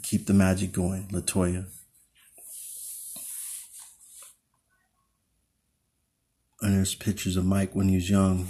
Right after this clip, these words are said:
and I'm looking at this picture that looks just, that looks like me. That's, I can't even deny that. Um, it's so strange. But, um,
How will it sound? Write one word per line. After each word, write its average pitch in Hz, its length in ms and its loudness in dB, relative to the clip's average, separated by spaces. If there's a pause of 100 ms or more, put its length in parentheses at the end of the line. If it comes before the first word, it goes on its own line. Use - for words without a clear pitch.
and 92 160 -4
I'm 92 180 2
looking 98 280 4
at 90 140 0
this 82 140 -2
picture 101 380 0
that 92 240 0 (340)
looks - 440 0
just, - 580 0 (240)
that 95 380 -4
looks - 280 -6
like 208 220 0
me. 135 200 -2
That's, 110 500 -4 (760)
I 98 60 -14
can't 98 260 2
even 98 480 0 (420)
deny 95 380 4
that. 98 300 -2 (1080)
Um, 92 640 0 (360)
it's - 100 2
so 95 180 4
strange. 101 720 2 (1400)
But, 101 220 6
um, 95 540 2